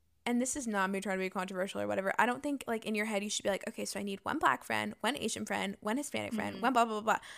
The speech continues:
Speaker 1: Like, make connections with who you make connections with, but have that in mind.
Speaker 2: Yeah.
Speaker 1: Like, look at your circle for a second.
Speaker 2: Yeah, I mean, I think what she was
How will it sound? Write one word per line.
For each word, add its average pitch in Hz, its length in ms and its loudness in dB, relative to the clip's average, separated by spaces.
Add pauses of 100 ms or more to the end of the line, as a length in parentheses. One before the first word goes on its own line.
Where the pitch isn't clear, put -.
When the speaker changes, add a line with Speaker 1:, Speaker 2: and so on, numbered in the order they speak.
(140)
Speaker 1:
Like, 214 240 0 (140)
make 277 200 2
connections 247 480 -2
with 202 120 -6
who 226 80 -4
you 202 100 -2
make 196 180 -4
connections 190 480 -8
with, 233 260 -2 (480)
but 208 260 6 (720)
have 269 340 2
that 302 180 4
in 202 140 0
mind. - 600 -6 (520)
Speaker 2:
Yeah. 208 340 -6
Speaker 1:
Like, 220 180 2
look 302 220 4
at 381 100 4
your 262 140 0
circle - 420 -2
for - 180 -4
a 185 60 -4
second. - 420 -10 (840)
Speaker 2:
Yeah, 208 340 0
I 226 100 2
mean, 254 260 2
I 247 100 0
think 285 240 -2
what 330 120 2
she 320 140 0
was 269 300 -2